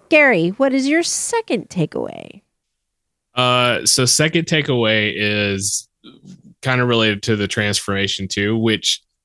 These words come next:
Speaker 2: I'm still a little confused if he's still having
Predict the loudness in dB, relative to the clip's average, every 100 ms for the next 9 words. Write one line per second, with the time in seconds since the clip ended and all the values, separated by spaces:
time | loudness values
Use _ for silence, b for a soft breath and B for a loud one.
0 | -4 0 0 0 -2 -4 2 2 4 2
1 | 2 0 -2 0 2 2 2 0 0 2
2 | 2 2 -2 b b b -4 -2 2 2
3 | 4 2 2 2 0 -2 -4